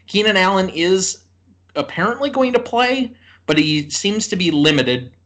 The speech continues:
Austin Eckler was also on the injury report this week, but, uh, apparently he is not going to be limited whatsoever. He was off the list, I think, in the last, uh, few minutes that I saw. Josh Jacobs,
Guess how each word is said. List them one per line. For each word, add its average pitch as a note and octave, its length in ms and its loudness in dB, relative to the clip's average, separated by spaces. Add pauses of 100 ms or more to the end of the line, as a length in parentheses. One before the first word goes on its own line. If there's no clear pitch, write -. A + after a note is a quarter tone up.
(480)
Austin C#3 320 0
Eckler D3+ 340 0
was D3 140 2
also C#3+ 240 0
on C#3+ 100 0
the B2+ 100 -8
injury C#3+ 280 -4
report C3 340 -4
this C#3 240 -8
week, C3 240 -4
but, A#2+ 240 -2 (360)
uh, A2+ 300 -2
apparently C#3+ 560 -2
he C#3 200 0
is A#2+ 160 -4
not C3 260 -2
going B2+ 140 -4
to B2+ 80 -4
be B2 80 -10
limited A#2 440 -6
whatsoever. A#2 560 -4
He A#2 160 -10
was A2+ 200 -10
off B2 280 -4
the A#2+ 80 -10
list, A#2+ 240 -6
I G#2+ 80 -4
think, C3 240 -8
in A#2+ 120 -4
the A2 60 -4
last, G#2+ 520 -8 (400)
uh, G2+ 160 -2
few A#2+ 160 -6
minutes A2+ 340 -2
that G2+ 180 -10
I C3+ 200 4
saw. G#2 480 -4 (840)
Josh F3+ 300 2
Jacobs, F3 480 2